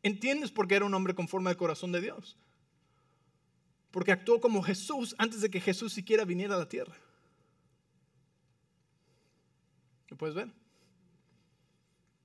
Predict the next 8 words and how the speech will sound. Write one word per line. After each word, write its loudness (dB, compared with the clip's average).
Entonces 4
el 6
rey 10
David 6
sabía 2
caminar 2
en -6
humildad 0